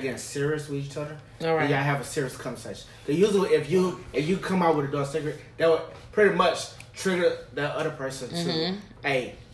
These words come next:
Speaker 1: hey, this is what's going on with me. This is what
Speaker 2: Hundred percent.
Speaker 1: happened to me."
Speaker 2: Mm-hmm.
Speaker 1: Or, "I'm having trouble finding words." You know what I'm saying? It just, there's a lot of ga-, a lot of things that guys go through that we don't talk about.
Speaker 2: Okay.
Speaker 1: We can only consult with ourselves.
Speaker 2: Okay.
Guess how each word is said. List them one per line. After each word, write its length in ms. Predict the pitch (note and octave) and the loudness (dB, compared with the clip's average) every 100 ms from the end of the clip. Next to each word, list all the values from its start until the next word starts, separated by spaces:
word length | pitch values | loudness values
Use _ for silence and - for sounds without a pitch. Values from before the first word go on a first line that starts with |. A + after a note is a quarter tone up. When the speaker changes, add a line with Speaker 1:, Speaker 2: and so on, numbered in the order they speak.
| - | -2
Speaker 1:
hey, 140 | C3+ | 0
this 220 | C#3 D3 | 0 -2
is 140 | C#3+ C3 | -4 -4
what's 200 | C#3+ B2+ | -4 -2
going 160 | B2+ | -4
on 120 | B2 A#2 | -4 -6
with 80 | A2+ | -6
me. 40 | A#2 | -4
This 40 | |
is 60 | F3+ | 0
what 40 | |
Speaker 2:
Hundred 140 | E3+ D#3 | 0 -2
percent. 220 | C3+ B2+ | -4 -4
Speaker 1:
happened 280 | B2 C#3 A2+ | -6 -10 -10
to 40 | |
me." 280 | A2+ A2+ A2+ | -8 -8 -8
Speaker 2:
Mm-hmm. 580 | E3 F3 E3+ - - - | -6 -6 -8 -14 -12 -2
Speaker 1:
Or, 360 | B2+ B2+ A#2+ A2 - | 0 0 -4 -8 -12
"I'm 100 | A2 | -10
having 240 | - C#3 B2 | -6 -4 -6
trouble 280 | - C#3+ B2+ | -6 -4 -2
finding 440 | A#2+ B2+ B2 A2 G#2 | -2 -4 -6 -8 -10
words." 280 | A#2 A#2 A2 | -8 -8 -8
You 380 | - - - A#2 | -6 -8 -8 -10
know 40 | |
what 40 | A#2+ | -8
I'm 0 | |
saying? 280 | C#3+ D#3 | -2 0
It 40 | F3 | 0
just, 220 | F3 D3 | -2 0
there's 160 | D#3+ D3 | -2 2
a 60 | |
lot 180 | E3+ F#3+ | 4 4
of 100 | D3 | 4
ga-, 160 | D#3+ E3 - - | 2 0 -8 -10
a 40 | D#3 | 0
lot 160 | D#3+ | 2
of 100 | E3 | 2
things 240 | D3+ D#3 C#3+ | 0 -4 -2
that 140 | B2+ | -6
guys 240 | B2+ C3+ C#3 | -6 -8 -8
go 180 | B2+ C#3+ | -6 -6
through 300 | C#3+ E3 F3 - - | -4 -4 -6 -10 -8
that 120 | B2+ | -4
we 80 | C#3+ | -2
don't 140 | C#3+ C#3 | -2 -2
talk 140 | D#3+ | -4
about. 260 | C3 F#2 - - | -4 -10 -14 -10
Speaker 2:
Okay. 80 | E3 D3 | -6 -2
Speaker 1:
We 60 | D3 | 0
can 80 | |
only 180 | D3 F3 | 0 -2
consult 300 | D#3+ C#3 E3 | -4 -2 0
with 140 | C#3+ A#2+ | 0 -2
ourselves. 600 | A2+ - C#3+ F3 F3+ - - - - - - - | -6 -4 -2 -2 -4 -12 -18 -20 -20 -20 -20 -8
Speaker 2:
Okay. 360 | - D3+ C#3+ | -6 -4 -2